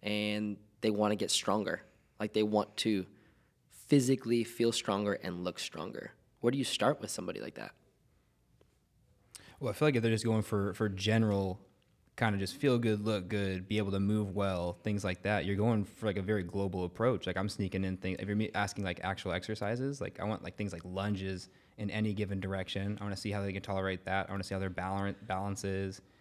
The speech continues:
Speaker 2: Can they reach? Like, where's their initial, medium, and end range of motion? Can they get through all three comfortably?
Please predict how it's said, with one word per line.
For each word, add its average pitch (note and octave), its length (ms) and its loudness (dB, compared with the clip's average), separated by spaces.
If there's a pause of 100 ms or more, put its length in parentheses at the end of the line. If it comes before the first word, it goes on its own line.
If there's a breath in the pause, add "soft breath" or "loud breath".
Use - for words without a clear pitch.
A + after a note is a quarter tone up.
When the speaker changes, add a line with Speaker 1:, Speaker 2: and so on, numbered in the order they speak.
(180 soft breath)
Speaker 2:
Can G2+ 140 -4
they G2 100 -2
reach? G2 400 -4
Like, G2 120 0
where's G2 220 0
their G#2 180 0
initial, G2 340 -2
medium, F#2+ 320 -2
and G2 240 -2
end G2 200 -2
range G2 240 0
of F#2+ 60 -2
motion? F#2+ 480 -4
Can G2+ 180 -4
they F#2 80 0
get F#2+ 160 -4
through G2 120 -4
all F#2+ 180 0
three F#2+ 200 -4
comfortably? G2+ 680 -4